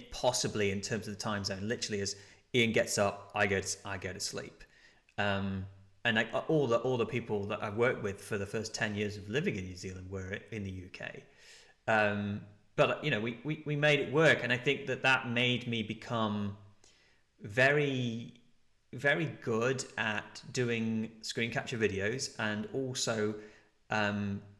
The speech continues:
highlighting the key information that was important to make, uh, to make changes. A-, and I think that, uh, you don't realize you're doing something at the time because you're just doing it.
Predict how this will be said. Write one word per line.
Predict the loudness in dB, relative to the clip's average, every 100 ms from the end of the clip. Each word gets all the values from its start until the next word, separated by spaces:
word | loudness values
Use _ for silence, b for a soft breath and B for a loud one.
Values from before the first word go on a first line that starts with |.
| _ _ -20
highlighting | -2 4 4 4 0 -2 -4
the | -4
key | -6 -2 0
information | 0 -2 -2 0 0 -2 -2 -4 -8 -6
that | -4
was | -2 -4
important | -4 -4 -4 -2 -6 -8 -10 b b b b
to | -2 0
make, | 2 0 -2 -12 -14 -18 _ _ _ -2
uh, | -2 -2
to | -2
make | -2 -2
changes. | 0 2 2 -2 -6 -8 -8
A-, | -6 -2
and | 0
I |
think | 0 0 4
that, | 4 2 -6 -20 -20 _ _ -2
uh, | 0 2
you | 2
don't | 2
realize | 4 4 4 2 -2
you're | -2
doing | 0 0 -2
something | -4 -4 -6 -8
at |
the | -8
time | -4 -2 -2 -4 -6
because | -6 -6
you're | -6
just | -6 -2
doing | 2 2 0
it. | -4 -10 -12